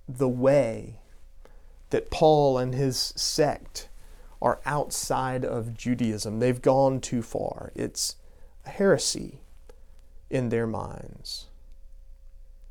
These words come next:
And third, Paul's accused of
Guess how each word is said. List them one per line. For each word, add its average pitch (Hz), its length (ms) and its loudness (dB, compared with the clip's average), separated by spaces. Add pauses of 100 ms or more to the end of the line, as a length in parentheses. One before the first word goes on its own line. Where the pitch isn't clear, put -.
(960)
And 151 140 6
third, 170 380 12
Paul's 147 360 6
accused 151 560 2
of 131 420 4